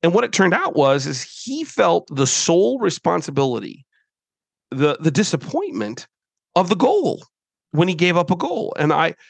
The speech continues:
we sat down and actually with a piece of paper and I drew it out and I said, "Look, if your defense doesn't help you, are you solely responsible for this?"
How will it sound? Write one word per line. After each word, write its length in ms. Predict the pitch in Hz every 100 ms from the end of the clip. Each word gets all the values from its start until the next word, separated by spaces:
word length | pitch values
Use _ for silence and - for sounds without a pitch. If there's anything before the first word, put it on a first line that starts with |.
| _ -
we 100 | 160
sat 300 | 165 175 147
down 380 | 135 120 151 180
and 180 | 135 123
actually 300 | 123 117 139
with 160 | 123 95
a 40 |
piece 200 | - 110
of 60 | -
paper 400 | 107 98 - 196
and 100 | 104
I 100 | 107
drew 220 | - 107
it 60 | 101
out 240 | 101 151
and 100 | 196
I 40 | 143
said, 180 | 147
"Look, 240 | 190 196 - _ _ _ _ -
if 180 | 185 165
your 200 | 185 202
defense 600 | 151 226 370 202 165 -
doesn't 440 | - 165 147 139 -
help 400 | 160 202 - 214
you, 280 | 196 170 - - - -
are 140 | 160
you 240 | 160 311
solely 420 | 359 - 196 196 175
responsible 720 | 185 - 277 330 - - 117
for 180 | - 107
this?" 440 | - - - -